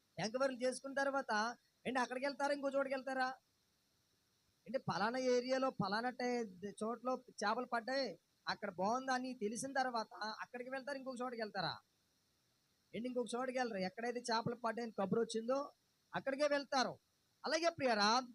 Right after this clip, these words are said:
ఏంటి దేవుని యొక్క నామంకున్నటువంటి గొప్పతనము, దేవుని యొక్క నామంకున్నటువంటి విశిష్టత మనకు తెలిసినప్పుడు మనం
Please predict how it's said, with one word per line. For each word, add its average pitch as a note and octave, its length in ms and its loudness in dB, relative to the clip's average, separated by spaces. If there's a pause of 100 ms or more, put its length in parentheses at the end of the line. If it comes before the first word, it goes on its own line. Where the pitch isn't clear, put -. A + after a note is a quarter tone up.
(240)
ఏంటి C4+ 120 -2
దేవుని D4+ 460 4
యొక్క D4+ 200 0
నామంకున్నటువంటి C#4 840 2
గొప్పతనము, A3+ 840 4
దేవుని C4 300 4
యొక్క C4+ 140 -2
నామంకున్నటువంటి B3 680 0
విశిష్టత C4+ 460 0
మనకు A3 280 0
తెలిసినప్పుడు A3 880 4 (240)
మనం F3 200 -4